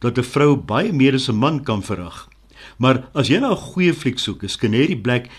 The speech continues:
nie die eerste een waarheen ek sou gaan nie, maar dit is daarom ook nie 'n modderkoekie nie. Black Canary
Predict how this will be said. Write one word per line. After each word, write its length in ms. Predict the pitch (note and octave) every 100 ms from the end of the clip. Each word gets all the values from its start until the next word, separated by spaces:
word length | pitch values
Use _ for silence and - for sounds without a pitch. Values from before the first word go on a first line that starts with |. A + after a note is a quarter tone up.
| -
nie 120 | D#3+
die 160 | A#3+ -
eerste 340 | E3 - -
een 160 | B2 A2+
waarheen 360 | G#2+ G2 A2
ek 200 | A2 B2+
sou 160 | - A2
gaan 220 | - A2+
nie, 180 | F2+ D#2+ - -
maar 240 | G#2+ B2+ E3+
dit 100 | G3+
is 120 | D#3
daarom 260 | C3+ C3+ A#2
ook 160 | A2+
nie 240 | A2+ G#2 -
'n 120 | C#3+
modderkoekie 760 | A#2 G2+ A#2 A#2+ A2+ - - G2+
nie. 240 | F2 C#2 - _ _ - -
Black 440 | - F2 D3 E3+ -
Canary 640 | D#3 B2+ C3+ B2 G2+ D#2+